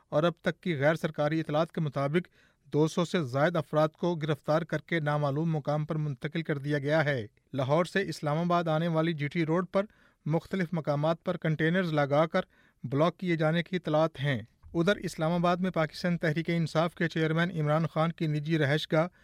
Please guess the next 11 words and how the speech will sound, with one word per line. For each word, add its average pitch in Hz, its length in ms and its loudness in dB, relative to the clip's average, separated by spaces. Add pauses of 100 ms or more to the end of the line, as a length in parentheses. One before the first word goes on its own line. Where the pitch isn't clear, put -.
(340)
بنی 156 280 2
گالہ 160 180 4 (100)
کے 160 80 0
باہر 151 240 4
قانون 160 320 0
نافذ 160 260 0
کرنے 160 240 -2
والے 156 180 0
اداروں 143 300 0
کے 160 120 -6
اہلکاروں 175 560 0